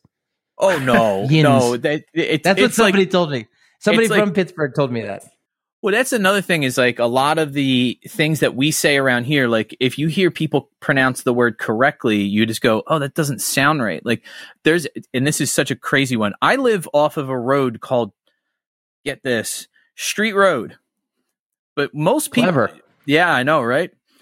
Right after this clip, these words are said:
Speaker 1: Uh, but when most people say the word street, they pronounce that S T in the beginning, street.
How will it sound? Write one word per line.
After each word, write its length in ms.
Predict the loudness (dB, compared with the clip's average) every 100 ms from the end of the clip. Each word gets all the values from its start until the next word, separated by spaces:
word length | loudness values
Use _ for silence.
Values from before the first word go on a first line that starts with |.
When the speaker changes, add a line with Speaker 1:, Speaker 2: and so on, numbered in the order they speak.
| _ _ -4
Speaker 1:
Uh, 240 | 0 0
but 200 | -2 -4
when 200 | -2 -2 0
most 300 | -2 -2 -4
people 320 | -4 -2 -4
say 240 | -2 -2
the 100 | -2 0
word 260 | 0 0
street, 720 | -4 -6 -4 -4 0 -2 -2 -2
they 120 | -2
pronounce 400 | 0 2 2 0
that 180 | -2 0
S 320 | -2 -2 -8 -6
T 280 | -2 2 2
in 60 |
the 60 | 2
beginning, 380 | 0 0 0 -4
street. 480 | -4 -2 -2 -4